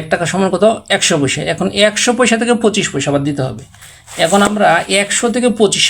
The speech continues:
বাদ দিব। চলো, আমরা একশো থেকে পঁচিশ বাদ দিই। মনে করো, একশো থেকে আমরা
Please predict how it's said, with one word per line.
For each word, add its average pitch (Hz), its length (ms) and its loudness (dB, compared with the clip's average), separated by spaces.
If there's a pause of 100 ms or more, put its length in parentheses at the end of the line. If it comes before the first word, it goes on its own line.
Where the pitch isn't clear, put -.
বাদ 156 120 4 (100)
দিব। 127 120 0 (420)
চলো, 180 200 2
আমরা 156 220 0
একশো 143 220 -4
থেকে 190 180 0
পঁচিশ 135 300 -2
বাদ 131 160 -6
দিই। - 140 -14 (680)
মনে 165 280 -2
করো, 165 140 0 (120)
একশো 147 280 -4
থেকে 170 180 -6
আমরা 190 220 2